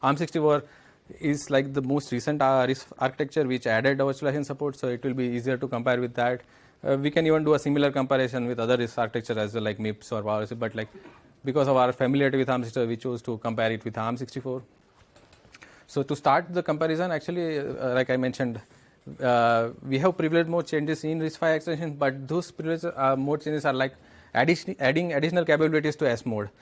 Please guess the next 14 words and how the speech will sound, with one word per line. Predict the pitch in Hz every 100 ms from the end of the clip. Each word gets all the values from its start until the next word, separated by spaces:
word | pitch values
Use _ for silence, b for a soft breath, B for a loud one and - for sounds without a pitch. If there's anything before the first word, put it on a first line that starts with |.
| b b 127
Uh, | 120 120 117
we | 123 135
are |
not | 147 180 175
adding | 147 151 151
a |
totally | 143 139 147
isolated | 131 127 156 143 147
separate | 135 135 147 139 -
privilege | 131 139 117
mode | 120 123 135 120
for | 131 120 117
running | 113 113 123 120
hypervisors. | 110 110 113 110 107 -